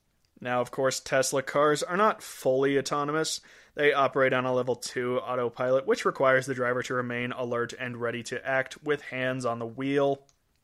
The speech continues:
However, the Tesla founder Elon Musk has said repeatedly that he expects his vehicles to be completely autonomous with little driver input needed by the end of the year.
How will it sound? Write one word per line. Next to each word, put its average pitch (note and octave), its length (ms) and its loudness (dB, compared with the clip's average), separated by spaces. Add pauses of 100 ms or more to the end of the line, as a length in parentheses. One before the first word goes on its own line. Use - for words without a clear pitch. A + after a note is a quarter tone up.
(100)
However, D3 420 2
the C3 120 -2
Tesla B2+ 420 -2
founder B2+ 480 -2
Elon B2 380 -4
Musk G#3+ 400 0
has C4 320 0
said C#3+ 360 0
repeatedly C3+ 600 -4
that C3 180 -2
he B2+ 80 -2
expects D3+ 500 0
his D3 180 -4
vehicles C#3+ 760 0 (400)
to - 80 -8
be E3 140 2
completely F#3 580 2
autonomous C3 600 0
with C3 220 -6
little C3 260 0
driver B2 420 0
input B2+ 380 -6
needed C3 380 -2
by B2 140 2
the B2 200 -6
end B2+ 160 -8
of A#2+ 100 -8
the A#2+ 120 -8
year. B2 460 -2